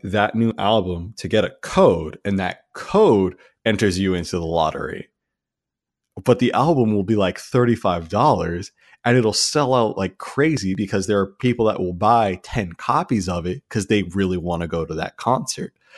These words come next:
But of course, the lottery is just to get the chance to buy the ticket to the concert. So there's people that spend thousands of dollars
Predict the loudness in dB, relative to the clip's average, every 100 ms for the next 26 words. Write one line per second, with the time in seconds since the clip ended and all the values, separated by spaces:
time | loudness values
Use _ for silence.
0 | -20 _ _ 2 4 4 4 4 2 -8
1 | -20 _ -4 0 2 2 0 0 -4 -4
2 | -2 -2 -4 -16 -6 -4 0 -2 -2 -6
3 | -8 -8 -6 0 4 4 4 0 -6 _
4 | _ _ -4 -2 -2 -6 2 2 2 -2
5 | -6 -6 -10 -12 -16 _ _ _ _ _
6 | _ _ 0 2 2 0 -2 0 -2 -4
7 | -6 -6 0 0 -2 -4 0 2 2 0
8 | -2 -4 -4 -4 -4 -6